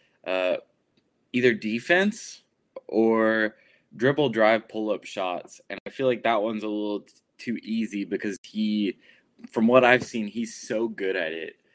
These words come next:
Um, and obviously it'll have to translate at the collegiate level, but man, that shot looks really, really good in person. But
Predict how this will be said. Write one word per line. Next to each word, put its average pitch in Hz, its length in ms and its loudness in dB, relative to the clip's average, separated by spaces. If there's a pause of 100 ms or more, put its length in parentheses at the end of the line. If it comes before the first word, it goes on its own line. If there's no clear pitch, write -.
(160)
Um, 90 280 -6
and 95 100 -8
obviously 110 480 -2
it'll 104 160 -4
have 98 260 -6
to 107 80 -12
translate 101 460 -8
at 92 140 -6
the 95 60 -8
collegiate 92 440 -8
level, 87 360 -4
but 87 360 0 (760)
man, 107 280 4
that 110 200 2
shot 117 340 0
looks - 180 -8
really, 117 500 0
really 107 300 0
good 95 260 -4
in 90 140 -6
person. 92 540 -6
But 92 320 0